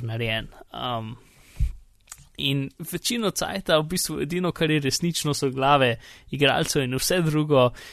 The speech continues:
je srenderirano, ne. Em, in je še enkrat res dobro narejen, ker pač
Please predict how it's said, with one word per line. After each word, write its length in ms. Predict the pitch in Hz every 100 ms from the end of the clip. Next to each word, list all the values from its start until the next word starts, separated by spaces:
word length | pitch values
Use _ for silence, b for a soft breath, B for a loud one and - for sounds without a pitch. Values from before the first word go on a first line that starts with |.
| B -
je 120 | 135
srenderirano, 800 | - 135 120 120 120 110 110 110
ne. 220 | 120 127 - B B B B - -
Em, 400 | 58 50 - - _ _ _ _ _ - 87 -
in 300 | - 131 - - B B B B B B B B B
je 160 | - 151
še 200 | 156 165
enkrat 380 | 156 139 131 - - _ -
res 240 | 156 143 -
dobro 320 | 143 143 131
narejen, 420 | 135 139 135 120 - -
ker 160 | -
pač 240 | - 131